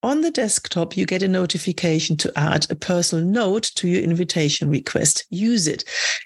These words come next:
Give the person the context of your approach. Maybe you met them at an event, you read someone's academic paper, or you want to continue the conversation,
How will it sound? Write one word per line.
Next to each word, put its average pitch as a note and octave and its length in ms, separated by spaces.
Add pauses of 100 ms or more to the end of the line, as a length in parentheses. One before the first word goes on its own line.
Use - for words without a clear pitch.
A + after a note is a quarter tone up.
Give C4+ 240
the C#4+ 100
person G#3+ 460
the F#3+ 80
context F3 540
of - 180
your D#3+ 140
approach. - 580 (480)
Maybe A3+ 240
you A#3 140
met G3+ 220
them F3 140
at - 140
an D3+ 140
event, B3 520 (400)
you F3+ 160
read F3+ 220 (320)
someone's E3+ 800
academic D#3 480
paper, C4 580 (840)
or F3+ 140
you F#3+ 140
want F#3 180
to G#3 60
continue F3+ 460
the D3+ 100
conversation, A#3+ 1040